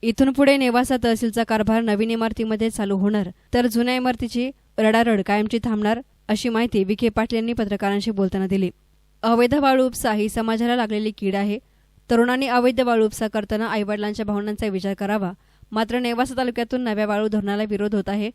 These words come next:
यापुढे अवैध वाळू प्रश्नी थेट माझ्याशी संपर्क करा, असं आवाहन महसूल मंत्री नामदार राधाकृष्ण विखे पाटील यांनी केलं. नेवासा तहसील कार्यालयाच्या नूतन इमारतीच्या उद्घाटनाप्रसंगी विखे पाटील बोलत होते. या प्रसंगी जिल्हाधिकारी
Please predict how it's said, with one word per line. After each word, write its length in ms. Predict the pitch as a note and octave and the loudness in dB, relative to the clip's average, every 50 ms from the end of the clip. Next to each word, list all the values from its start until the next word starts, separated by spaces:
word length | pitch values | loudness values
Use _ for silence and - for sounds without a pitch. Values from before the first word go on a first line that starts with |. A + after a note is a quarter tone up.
| _ _ _ _ _ _ _ - | _ _ _ _ _ _ _ -4
यापुढे 440 | G#3+ A3+ A#3 A#3+ - B3 B3 C4 C4+ | 0 2 2 2 2 2 2 2 2
अवैध 320 | - A#3 A3+ A#3+ B3 A#3 | 2 2 0 0 0 0
वाळू 240 | C4 B3+ A#3+ A3+ A3+ | 2 2 2 2 2
प्रश्नी 320 | G#3+ G#3+ A3 A3 - A#3 A3 | 2 0 -4 -4 -4 -6 -4
थेट 180 | A3+ A3 A3 C4 | -4 -4 -4 -2
माझ्याशी 380 | A#3 G#3 G#3 G3+ G#3 G3 A#3 A#3 | -2 -2 -2 -2 -2 -2 -4 -4
संपर्क 400 | - G#3+ G#3 G3 G#3+ G#3 G#3 A3 G3 - | -4 -4 -4 -4 -6 -6 -6 -8 -6 -4
करा, 200 | G#3 G#3 G3+ F#3+ | -4 -2 -2 -2
असं 260 | F#3+ G3+ G3+ - A3 | -2 -4 -2 -2 -2
आवाहन 380 | G3+ G#3 G#3 A3+ A#3 F#3+ - - - _ _ _ _ _ _ _ - | 0 0 0 0 -2 -2 -4 -8 -12 _ _ _ _ _ _ _ 0
महसूल 300 | A3 A3+ A3+ A3 A#3+ B3 | 2 2 2 2 2 0
मंत्री 240 | B3+ C4 B3 C4+ | 0 0 -2 -2
नामदार 320 | C4+ B3+ A#3 A#3 A3+ B3 A#3 | -2 -2 -2 0 0 0 0
राधाकृष्ण 440 | G#3+ G#3 G#3 G3 G#3 G3+ - A#3 A3 | 0 0 -2 -2 -4 -6 -4 -4 -2
विखे 260 | G#3+ G#3+ - - G#3 | -2 -2 -2 -4 -4
पाटील 340 | F#3+ G#3 G#3 G3+ A3+ G3+ E3 - - | -2 -2 -4 -2 -2 -4 -6 -6 -6
यांनी 220 | G3 G3 G3+ G3 | -6 -4 -2 -4
केलं. 260 | F#3+ - G3+ G3+ G3 F3 - _ _ _ _ _ _ - | -2 -2 -2 -2 -2 -4 -6 _ _ _ _ _ _ -4
नेवासा 440 | A3+ A#3 A#3+ A#3+ B3+ B3+ C4 C#4+ C4+ B3+ | -2 0 2 4 2 2 2 2 0 2
तहसील 300 | C4 B3+ B3+ - - C4 B3+ | 2 0 0 -2 -4 -4 -2
कार्यालयाच्या 420 | B3 A3+ A3 A3 A3 A3 - A#3 A#3 | -2 -2 -2 -2 -4 -4 -4 -4 -4
नूतन 280 | G#3+ G#3 - A#3 A3+ | -4 -2 -2 -2 -4
इमारतीच्या 460 | A3+ A3+ A3 A3 G#3 A3+ A3+ - A#3+ | -2 -2 -2 -4 -4 -4 -4 -4 -2
उद्घाटनाप्रसंगी 840 | A3 G3+ G3+ F#3 G#3 G3+ G3 G3+ G3 G3+ F#3+ - A3 A3 G3 F3+ F3+ - _ _ _ _ _ - | -2 -2 -4 -4 -4 -6 -4 -4 -4 -4 -4 -4 -4 -4 -4 -6 -6 -10 _ _ _ _ _ -2
विखे 260 | G#3 A3+ G#3+ B3+ B3 | -2 0 2 2 0
पाटील 340 | G#3+ A3+ A3 G#3+ A#3 A#3+ A#3+ | 2 2 0 0 0 -2 0
बोलत 300 | G3+ G3+ F#3+ G3 F#3+ - | 0 0 0 0 -2 -2
होते. 220 | G#3 - G3 F#3 - _ _ _ _ _ _ _ - | -2 -2 -2 -4 -6 _ _ _ _ _ _ _ -2
या 160 | G#3+ A#3 A#3+ | 0 0 2
प्रसंगी 400 | A3+ B3 B3 - C4+ C4 C4 C4+ | 2 0 0 0 -2 -2 -2 -2
जिल्हाधिकारी 680 | A#3 B3 A3+ G#3+ A3 A3 A#3 A3 A3+ A3 G#3 G#3 A#3 | -2 -2 -2 -2 -2 -2 -2 -2 -2 -2 -2 -2 -4